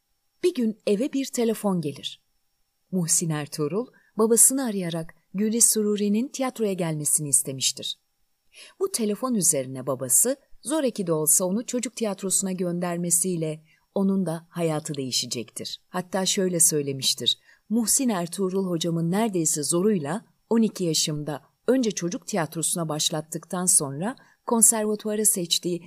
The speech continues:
şanslı çocuklardan biriyim." diye bahseder.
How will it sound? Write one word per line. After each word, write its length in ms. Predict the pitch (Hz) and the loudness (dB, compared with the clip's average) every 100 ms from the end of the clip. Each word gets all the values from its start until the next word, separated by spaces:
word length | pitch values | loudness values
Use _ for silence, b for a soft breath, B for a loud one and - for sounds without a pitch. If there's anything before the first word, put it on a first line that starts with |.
| B | B
şanslı 420 | - 220 226 226 | 2 4 4 2
çocuklardan 720 | 220 208 190 190 180 190 214 | 2 -2 -2 -2 0 0 0
biriyim." 320 | 190 180 170 143 | 0 0 -2 -2
diye 180 | 131 | -4
bahseder. 580 | 110 113 - 98 73 - | -2 2 2 0 -10 -14